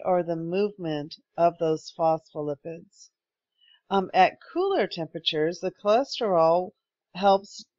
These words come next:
do the opposite. It actually helps maintain the fluidity by preventing a tight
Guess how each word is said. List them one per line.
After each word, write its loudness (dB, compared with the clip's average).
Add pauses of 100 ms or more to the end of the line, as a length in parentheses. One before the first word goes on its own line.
do 0
the 0
opposite. -2
It -4
actually -2
helps -2
maintain -8 (380)
the 0
fluidity -2 (360)
by 8
preventing -4
a -2
tight -6